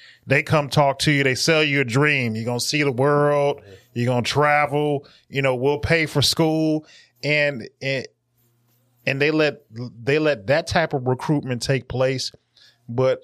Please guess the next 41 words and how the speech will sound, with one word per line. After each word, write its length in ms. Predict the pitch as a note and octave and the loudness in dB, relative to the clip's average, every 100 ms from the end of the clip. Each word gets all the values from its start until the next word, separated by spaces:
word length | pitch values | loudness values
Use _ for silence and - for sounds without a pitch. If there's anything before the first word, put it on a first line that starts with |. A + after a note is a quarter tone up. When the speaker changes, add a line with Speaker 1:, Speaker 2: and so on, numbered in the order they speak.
| _ - | _ -8
Speaker 1:
you 100 | C#3+ | -2
know, 260 | C3+ B2 - _ _ - | -2 -2 -8 _ _ -4
I, 140 | C3+ | -2
I 100 | C#3+ | 0
guess 280 | C#3+ D3 - | 0 0 0
I 100 | C#3 | -2
just 180 | C3+ B2+ | 0 0
wasn't 360 | C3+ C#3 C3 C3 | 0 0 0 0
in 80 | |
a 60 | B2 | -2
position 640 | - A#2+ C#3 C3+ C#3 B2+ | 0 0 0 0 -2 -2
where, 460 | A2 A2+ A#2 A#2 A#2+ _ _ _ - | 0 2 4 2 -2 _ _ _ -6
you 120 | C3 | 0
know, 100 | B2+ | 2
I 100 | B2 | 2
could 200 | A2 G2+ | -2 0
go 240 | C3+ C#3 | 2 2
on 100 | B2+ | 0
a 80 | G#2+ | -2
college 520 | - C3+ B2+ A2 - | 0 0 0 0 -2
tour 180 | - B2+ | 0 0
Speaker 2:
Yeah. 60 | A2+ | 0
Speaker 1:
or 220 | G#2+ G2 | 0 -2
go 260 | F2+ C3+ C3+ | 0 0 0
see, 460 | - C#3 B2+ A#2+ - - - - | -2 -4 -4 -6 -12 -20 -18 -6
see 200 | - C#3 | -4 0
certain 380 | - D3+ C3+ | 2 0 0
things 280 | B2 C3+ B2+ | -2 -2 0
that 120 | B2+ | 0
would 120 | B2 A#2 | 2 -2
have 120 | A#2 | -4
maybe 360 | B2 C3+ C#3 B2+ | -4 -2 -2 -2
opened 300 | C3 C3+ C#3 C3 | 0 0 0 0
up 80 | |
my 140 | B2 B2+ | 0 -2
eyes 460 | C3 B2+ B2 A#2 | 0 0 0 -2
differently 560 | F#2+ C3 C#3+ C3+ A#2 A#2+ | -2 -2 0 -4 -4 -6
to 120 | A#2 B2 | -6 -6
the 80 | |
university 800 | G#2+ B2+ B2 A2 B2 A#2+ A#2 A#2 | -6 -4 -2 -2 -2 -4 -8 -8
Speaker 2:
Yeah. 120 | F#2 | -8